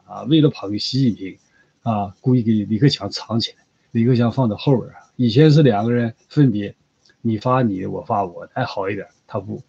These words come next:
你看他放到一块儿，避免别人议论啊。你可见这个斗争非常激烈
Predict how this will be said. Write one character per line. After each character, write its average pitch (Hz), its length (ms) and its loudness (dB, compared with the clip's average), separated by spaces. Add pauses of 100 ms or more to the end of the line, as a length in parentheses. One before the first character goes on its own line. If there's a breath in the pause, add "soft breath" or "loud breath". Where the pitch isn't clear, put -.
(140)
你 - 80 -16
看 98 160 -10
他 107 80 -10
放 123 200 -2
到 117 60 -2
一 98 80 -6
块 - 180 -18
儿， - 180 -20
避 139 140 6
免 104 180 0
别 104 160 -6
人 104 180 -6
议 107 120 -8
论 90 280 -10
啊。 87 140 -12 (320 soft breath)
你 117 100 0
可 113 200 -2
见 123 320 4
这 113 80 -2
个 113 60 -2
斗 120 200 -2
争 117 140 2
非 123 120 -2
常 104 160 -4
激 110 240 -8
烈 107 200 -6